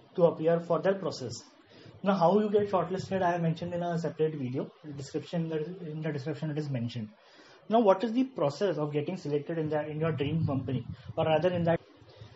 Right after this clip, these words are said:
So process is not, I would not say quite different. It is similar to your M B A admission. You have a group discussion first, then there's a personal interview,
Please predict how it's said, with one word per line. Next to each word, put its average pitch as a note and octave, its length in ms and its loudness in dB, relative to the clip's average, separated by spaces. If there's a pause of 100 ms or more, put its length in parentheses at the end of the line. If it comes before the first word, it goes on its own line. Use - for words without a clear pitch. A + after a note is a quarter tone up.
(240)
So A#3+ 500 4 (180)
process A#3 540 4
is B3 40 -12 (720)
not, F#3+ 220 4
I F#3+ 80 4
would G3 100 2
not A3 160 6
say A3+ 120 0
quite F3+ 280 -2
different. F3+ 320 0
It F#3+ 60 0
is F#3 60 -6
similar E3 300 4
to F3 100 0
your F3+ 140 4
M D3 120 0
B D#3 160 0
A D3+ 40 2
admission. C3+ 440 0 (1000)
You F3 160 4
have G3+ 100 8
a A#3 80 0
group F3 340 2
discussion C#3+ 560 -2 (200)
first, A#2+ 260 -2 (320)
then F#3 180 4
there's G3 200 4
a A#3 40 0
personal F3 480 0
interview, D3 420 -2